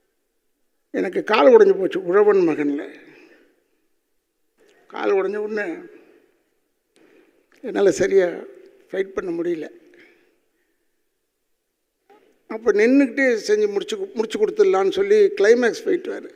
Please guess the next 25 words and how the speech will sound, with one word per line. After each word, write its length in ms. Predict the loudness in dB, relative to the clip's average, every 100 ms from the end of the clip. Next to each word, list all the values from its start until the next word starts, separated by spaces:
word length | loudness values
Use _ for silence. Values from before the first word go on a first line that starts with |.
| _ _
சரி, 300 | -6 -2 4
நின்னுக்கிட்டே 500 | 6 6 6 4 4 2
செஞ்சோம். 500 | 2 0 -2 -10 -14 -20 -20 -20 _ _ _ _ _ _ _ _ _ _ _
அப்ப 140 | -18 -16
பணம் 380 | -8 -4 -2
கொடுக்கும்போது 560 | -2 -4 -4 -2 0 2
என்னுடைய 360 | 2 0 0 -2
சகோதரர் 680 | 2 6 8 8 8 6
இப்ராஹிம் 300 | 6 2 2
ராவுத்தர், 440 | -2 -2 -4 -8 -8 -20 -20 _ _ _ _ _ _ _ _ -6
"இல்ல, 160 | 0
இல்ல, 120 | 2 2
இவ்வளவு 340 | 0 -2 -6
குறைச்சு 180 | -8 -10
கொடுக்கணும், 320 | -12 -14 -14
அதை," 260 | -10 -8 -10 -14 -10
அப்படி 260 | -6 2 4
அவர் 180 | 4
கணக்கு 360 | 4 -4 -4 -6
கரெக்டா 380 | -2 0 2 0
தானே 120 | 0
பார்ப்பாரு. 540 | -4 -10 -10 -12 -14
அவர் 240 | -6 -6 -2
பார்த்தாரு 360 | -2 0 -2
கணக்கு. 320 | -4 -8 -8